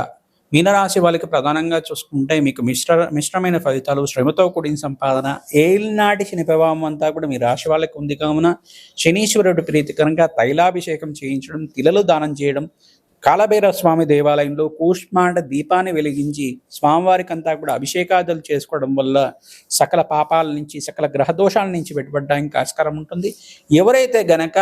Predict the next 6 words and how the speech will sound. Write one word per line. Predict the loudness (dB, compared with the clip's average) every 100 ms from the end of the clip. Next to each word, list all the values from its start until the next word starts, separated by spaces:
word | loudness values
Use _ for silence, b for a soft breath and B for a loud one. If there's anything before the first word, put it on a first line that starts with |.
| 2 2
గోమాత | 0 2 0 0 -4 -6
సేవ | -4 -4 -6
ప్రతినిత్యం | -8 -8 -6 -2 0
కూడా | 2 0
ఆచరిస్తుంటారో | -2 -8 -10 -10 -2 2 2 0 -6 b b b
మీనరాశి | 0 4 4 2 2